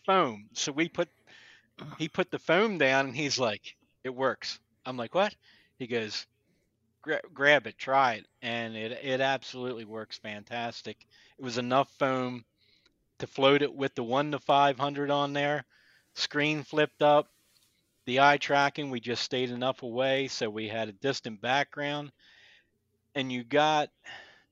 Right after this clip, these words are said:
it, I'm not trying to sound braggart or anything. It's just you got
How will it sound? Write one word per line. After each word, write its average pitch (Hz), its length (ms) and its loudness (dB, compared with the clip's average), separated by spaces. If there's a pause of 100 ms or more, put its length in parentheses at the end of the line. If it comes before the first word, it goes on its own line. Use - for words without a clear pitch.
(2500)
it, 139 380 -6
I'm 131 180 -2
not 135 160 4
trying 131 220 0
to 117 80 -6
sound 120 440 -4
braggart 117 320 0
or 120 80 -4
anything. 117 160 -6 (180)
It's 143 140 -4
just 165 220 0
you 160 60 -14
got 147 220 6